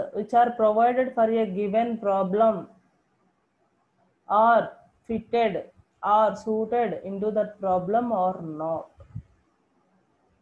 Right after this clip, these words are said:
If those are suited,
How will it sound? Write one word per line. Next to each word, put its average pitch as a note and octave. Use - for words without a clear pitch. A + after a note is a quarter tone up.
If C4+
those A#3
are A#3+
suited, G3+